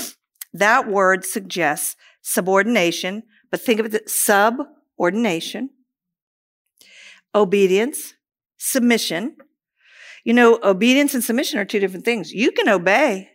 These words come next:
and have a really lousy, sucky attitude, not be submissive at all. I'm just saying. So that word, its fullness is yielding to.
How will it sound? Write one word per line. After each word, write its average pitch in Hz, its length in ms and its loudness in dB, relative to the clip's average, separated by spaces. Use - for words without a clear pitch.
and 190 140 -6
have 180 160 0
a 151 80 -2
really 190 320 -2
lousy, 156 640 -2
sucky 190 420 -6
attitude, 151 460 -6
not 147 180 -6
be 156 100 -8
submissive 147 480 -14
at 127 100 -10
all. 160 280 -10
I'm 156 140 -14
just - 180 -10
saying. - 360 -10
So 233 200 2
that 247 300 4
word, 247 560 6
its 220 260 0
fullness 330 680 2
is 202 320 4
yielding 202 600 0
to. - 260 -12